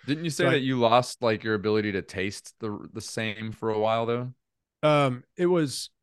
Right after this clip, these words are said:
Speaker 2: I don't know if it was, like, that I lost the ability to, something had changed. I don't know about the ability to taste. My wife,
Speaker 1: That's what I
Speaker 2: when
Speaker 1: remember
Speaker 2: she
Speaker 1: you telling me.
Speaker 2: My wife lost the ability to smell when she got it,
Speaker 1: Mm-hmm.
Speaker 2: like, for real got it.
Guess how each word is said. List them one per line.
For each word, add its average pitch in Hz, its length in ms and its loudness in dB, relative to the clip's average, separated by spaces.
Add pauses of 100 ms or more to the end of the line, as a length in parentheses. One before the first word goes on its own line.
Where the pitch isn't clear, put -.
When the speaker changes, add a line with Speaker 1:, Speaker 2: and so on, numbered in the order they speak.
(120)
Speaker 2:
I 165 80 0
don't 214 140 4
know 220 140 4
if 190 120 2
it 180 60 2
was, 151 320 -4
like, 135 260 -4
that 135 140 -2
I 120 100 -2
lost 135 300 -2
the 139 80 0
ability 127 460 -2
to, 107 140 -14
something 208 440 0
had 127 140 -4
changed. 107 640 -8
I 135 80 -4
don't 165 140 -2
know 165 80 0
about 143 240 0
the 131 140 -2
ability 120 420 -4
to 98 80 -14
taste. 120 320 -8
My 110 80 -4
wife, 120 240 2
Speaker 1:
That's 165 80 4
what 170 60 2
I - 20 2
Speaker 2:
when 147 60 -2
Speaker 1:
remember 147 160 2
Speaker 2:
she 127 100 2
Speaker 1:
you 117 80 2
telling 117 360 0
me. 87 200 -8 (500)
Speaker 2:
My 131 140 4
wife 170 520 4 (380)
lost 123 480 -4
the 127 100 0
ability 113 440 -4
to 98 120 -14
smell 104 1000 -6 (300)
when 104 180 -8
she 104 220 -8
got 85 280 -12
it, 80 140 -18 (480)
Speaker 1:
Mm-hmm. 92 120 -10
Speaker 2:
like, 104 120 -8 (240)
for 101 120 -10
real 90 400 -10
got 85 260 -14
it. 85 60 -18